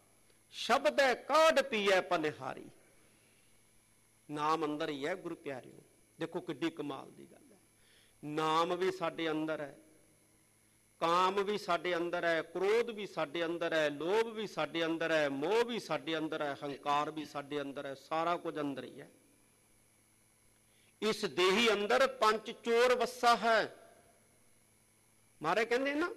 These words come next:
"ਇਸ ਦੇਹੀ ਅੰਦਰ ਪੰਚ ਚੋਰ ਵੱਸਾ ਹੈ।" ਕਿਹੜੇ ਕਿਹੜੇ? ਕਹਿੰਦੇ, ਕਾਮ, ਕ੍ਰੋਧ, ਲੋਭ, ਮੋਹ, ਹੰਕਾਰਾ,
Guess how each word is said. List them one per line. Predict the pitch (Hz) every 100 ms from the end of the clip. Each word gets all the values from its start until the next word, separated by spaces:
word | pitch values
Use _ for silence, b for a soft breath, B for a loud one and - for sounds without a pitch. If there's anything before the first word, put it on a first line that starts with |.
| - b b b _ -
"ਇਸ | 226 220
ਦੇਹੀ | 151 196 202 240
ਅੰਦਰ | 233 240 262 269
ਪੰਚ | - 226 233 240
ਚੋਰ | 220 240 240 262
ਵੱਸਾ | 233 226 - 226
ਹੈ।" | 202 214
ਕਿਹੜੇ | 196 220 247 269
ਕਿਹੜੇ? | 262 262 269
ਕਹਿੰਦੇ, | 254 240 226
ਕਾਮ, | - 196 202 214 214 190 170
ਕ੍ਰੋਧ, | - 190 240 269 254 175
ਲੋਭ, | 151 160 247 277 240 170
ਮੋਹ, | 156 175 277 262 170
ਹੰਕਾਰਾ, | 196 196 220 269 262 151 - -